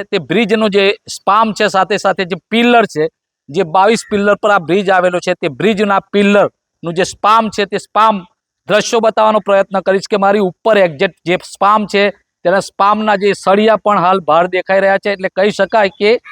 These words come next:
આ બાવીસે બાવીસ જે બ્રિજના જે પિલર છે એમાંથી કેટલાય પિલરો ઉપર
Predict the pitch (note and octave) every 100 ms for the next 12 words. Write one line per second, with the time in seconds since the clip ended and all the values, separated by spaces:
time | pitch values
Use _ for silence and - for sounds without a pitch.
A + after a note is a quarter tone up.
0 | - - - G3+ A3+ - C3+ F3+ G#3+ A3
1 | B3 F#3+ F#3+ G3 A#3 - G#3 G#3 - _
2 | - C3+ F#3+ G#3 A3 F#3+ G3+ G3 F#3 G3
3 | A#3 A#3 A3 D#3 F3 F3 _ _ D#3+ G3
4 | G#3 G#3+ - F#3+ - A#3 A#3+ A#3 G#3 G3
5 | G#3 G3+ G3 A#3 F3+